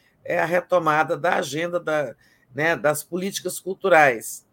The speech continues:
que foram todas, o próprio ministério foi, foi extinto, virou secretaria, e, e agora a retomada das políticas culturais,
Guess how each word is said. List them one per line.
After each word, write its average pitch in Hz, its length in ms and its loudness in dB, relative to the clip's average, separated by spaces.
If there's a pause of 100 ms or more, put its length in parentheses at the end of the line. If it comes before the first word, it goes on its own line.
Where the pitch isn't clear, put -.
(240)
que 151 100 -12
foram 151 400 -4
todas, 160 420 -2
o 135 60 -4
próprio 135 440 2
ministério 131 800 2
foi, 117 240 -8 (400)
foi 120 240 -6
extinto, 131 760 -10
virou 117 220 -6
secretaria, 117 880 -6 (840)
e, 135 760 -2
e 139 180 0
agora 131 760 4
a 135 40 2
retomada 135 640 -4
das 120 220 -8
políticas 131 520 -10
culturais, 117 760 -4